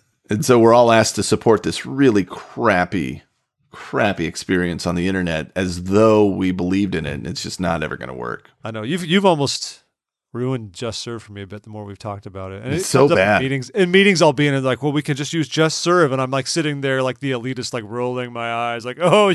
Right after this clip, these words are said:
Speaker 2: you silly people."
Speaker 1: Well, if
Speaker 2: It's
Speaker 1: they did
Speaker 2: not
Speaker 1: it,
Speaker 2: worth
Speaker 1: if they
Speaker 2: your
Speaker 1: did it
Speaker 2: time.
Speaker 1: right, people would, like, there's people of every faith that would go there to use it if it
Speaker 2: It could
Speaker 1: actually
Speaker 2: be
Speaker 1: worked.
Speaker 2: huge.
Speaker 1: Yeah. No.
Speaker 2: I think that, and that's a whole other topic. Why are, by and large, Latter-day Saints are so bad at interfaith outreach?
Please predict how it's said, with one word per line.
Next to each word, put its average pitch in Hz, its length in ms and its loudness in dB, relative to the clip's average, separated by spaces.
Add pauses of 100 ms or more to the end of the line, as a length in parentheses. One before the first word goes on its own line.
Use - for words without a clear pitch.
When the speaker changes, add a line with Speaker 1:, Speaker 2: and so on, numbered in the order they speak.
Speaker 2:
you 220 140 0
silly 135 520 -8
people." 120 520 -14 (640)
Speaker 1:
Well, 202 120 8
if 208 140 4
Speaker 2:
It's 214 100 8
Speaker 1:
they 190 60 6
did 143 80 -6
Speaker 2:
not 240 180 6
Speaker 1:
it, 220 100 2
Speaker 2:
worth 220 140 4
Speaker 1:
if 170 80 2
they 208 80 6
Speaker 2:
your 180 80 4
Speaker 1:
did 220 160 4
it 311 100 4
Speaker 2:
time. 139 80 -4
Speaker 1:
right, 214 380 2
people 202 360 0
would, 151 420 -4
like, 143 240 2
there's 180 220 2
people 220 300 0
of 180 200 2
every 160 260 0
faith 185 300 2
that 120 80 -2
would 110 160 -6
go 117 180 2
there 127 120 2
to 120 60 -2
use 147 240 2
it 92 80 -4
if 87 80 -8
it 95 40 -2
Speaker 2:
It - 20 -2
could 101 60 -2
Speaker 1:
actually 113 220 -2
Speaker 2:
be 110 80 -4
Speaker 1:
worked. 120 160 0
Speaker 2:
huge. 175 440 -6
Speaker 1:
Yeah. 98 140 -6 (960)
No. 202 140 -2
Speaker 2:
I 240 120 4
think 226 180 -2
that, 240 200 2
and 190 100 -6
that's 226 180 0
a 190 60 4
whole 175 180 4
other 160 140 -2
topic. 131 420 -8
Why 175 400 2
are, 170 400 0
by 156 240 2
and 160 100 -2
large, 143 240 -2
Latter-day 131 280 -4
Saints 120 320 -12
are 120 120 -12
so 127 260 -6
bad 113 360 -6
at 110 100 -16
interfaith 117 480 -8
outreach? 92 720 -8